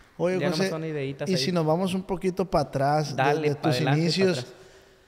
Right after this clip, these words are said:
Speaker 1: ¿qué cambió de, de José Torres ahora a José Torres antes de llegar a, a este país?
Speaker 2: Pues todo. Todo. Allá Josecillo Torres, pues,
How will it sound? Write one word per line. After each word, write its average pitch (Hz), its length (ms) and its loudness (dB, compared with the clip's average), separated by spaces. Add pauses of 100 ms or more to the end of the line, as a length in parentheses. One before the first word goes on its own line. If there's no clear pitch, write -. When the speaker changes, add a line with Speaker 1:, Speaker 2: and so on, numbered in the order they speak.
(460)
Speaker 1:
¿qué 190 180 2
cambió 208 800 4
de, 147 1400 0
de 156 180 -4
José 151 280 -4
Torres 180 420 0 (100)
ahora 175 600 2 (300)
a 143 120 -2
José 143 300 -6
Torres 156 320 -2
antes 156 300 -2
de 156 100 0
llegar 135 260 -2
a, 135 260 -6 (100)
a 147 100 -6
este 147 340 -4
país? 135 640 -8 (600)
Speaker 2:
Pues - 300 -14 (360)
todo. 120 520 -8 (1160)
Todo. 156 300 -4
Allá 147 200 -4
Josecillo 165 500 -6
Torres, 180 360 -4
pues, - 320 -10